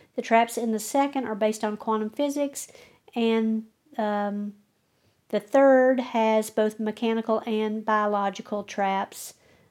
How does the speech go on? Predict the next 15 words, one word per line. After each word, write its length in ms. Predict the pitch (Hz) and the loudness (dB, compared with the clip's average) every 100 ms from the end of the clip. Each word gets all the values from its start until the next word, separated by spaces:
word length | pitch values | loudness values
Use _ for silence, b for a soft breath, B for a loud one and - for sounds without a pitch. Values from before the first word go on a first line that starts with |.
| - | -12
um, 580 | 208 196 190 190 190 185 _ _ _ _ _ _ _ _ _ _ _ _ | -8 -6 -6 -8 -10 -14 _ _ _ _ _ _ _ _ _ _ _ _
such 240 | - 185 | -8 -6
as 140 | 196 202 | -6 -4
needles 260 | 196 196 | -4 -4
coming 240 | - 202 190 | -6 -8 -6
through 80 | |
the 80 | 190 | -8
floor, 320 | - 302 302 | -6 -2 -2
flesh-eating 520 | 294 202 196 214 202 190 | -2 -4 -6 -8 -8 -8
bacteria, 1000 | 196 - 277 269 269 269 262 262 254 254 b b b 220 | -10 -8 -4 -2 0 0 2 0 -2 -8 b b b -10
uh, 300 | 196 190 190 | -8 -6 -4
razor 300 | 196 196 202 | -4 -4 -4
wire, 400 | 196 190 196 - _ | -2 -2 -4 -8 _
et 100 | 226 | -14
cetera. 380 | - 202 - - | -8 -8 -8 -14